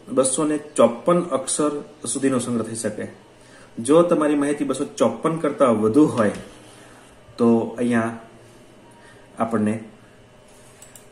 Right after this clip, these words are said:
character data ટાઇપનો ઉપયોગ નહીં કરી શકીએ, તો તેના બદલામાં આપણે મેમોનો ઉપયોગ કરી શકીએ છીએ,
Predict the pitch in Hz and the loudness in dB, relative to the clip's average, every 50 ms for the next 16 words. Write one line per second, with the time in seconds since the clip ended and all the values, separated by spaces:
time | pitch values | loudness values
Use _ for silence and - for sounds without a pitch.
0 | - _ - 123 120 117 - 143 139 131 123 131 131 123 127 123 120 - 127 123 | -20 _ -2 0 0 0 0 -2 -2 -2 -2 0 -2 -2 0 -2 -4 -4 -4 -4
1 | 117 117 - - - - - 110 113 123 120 131 120 113 - 113 - - 123 120 | -4 -6 -10 -14 -16 -10 -6 -4 -2 -2 0 0 -2 -2 -4 -6 -6 -6 -6 -6
2 | 120 - - - - - - - - - 110 107 107 110 107 - - - - - | -6 -8 -12 -18 -20 -20 -20 -20 -6 -4 -2 -2 -2 -2 -4 -8 -14 -20 -20 -20
3 | - - - - 120 117 117 117 110 107 107 104 98 95 117 139 147 - - - | -20 -20 -6 -2 0 2 2 2 0 0 -2 -2 -2 -2 -4 -6 -6 -8 -14 -20
4 | - - 175 175 113 117 226 - 120 120 - - 98 - - - - - - - | -16 -10 -6 -2 0 2 4 4 4 4 4 0 -2 -4 -8 -14 -20 -20 -20 -20
5 | - - - - - - 107 107 107 - 110 107 - 110 107 - - 117 - 123 | -20 -20 -20 -20 -10 -8 -6 -6 -4 -4 -4 -2 -2 -4 -4 -4 -6 -6 -6 -6
6 | 117 - - 147 151 | -6 -6 -8 -12 -14